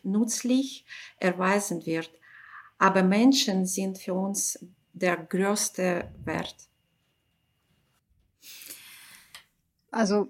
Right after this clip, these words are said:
Speaker 2: wenn ich jetzt auch was dazu sagen, äh, kann,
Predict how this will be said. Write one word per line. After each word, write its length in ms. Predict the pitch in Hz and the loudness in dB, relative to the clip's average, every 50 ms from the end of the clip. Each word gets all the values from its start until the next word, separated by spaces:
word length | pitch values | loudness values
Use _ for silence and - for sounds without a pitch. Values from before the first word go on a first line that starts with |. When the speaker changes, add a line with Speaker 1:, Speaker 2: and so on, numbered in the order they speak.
| _ _ - | _ _ 4
Speaker 2:
wenn 240 | 220 202 220 220 220 | 8 10 10 12 10
ich 560 | 233 240 - _ _ _ _ _ - 226 - | 8 6 0 _ _ _ _ _ -6 -2 0
jetzt 280 | 208 196 - - - - | 0 0 0 -2 0 2
auch 180 | 190 233 226 - - | 2 2 2 0 -2
was 140 | 208 202 - | -2 -2 -2
dazu 420 | 214 202 - - 220 208 202 - | -2 -4 -2 0 0 0 0 -2
sagen, 420 | 196 208 202 202 208 202 190 185 - | -2 -2 0 0 0 -2 -4 -4 -6
äh, 380 | - - 180 185 185 185 190 | -6 -6 -4 -4 -4 -4 -6
kann, 420 | 190 190 190 196 202 208 214 208 | -4 -2 0 2 2 2 2 0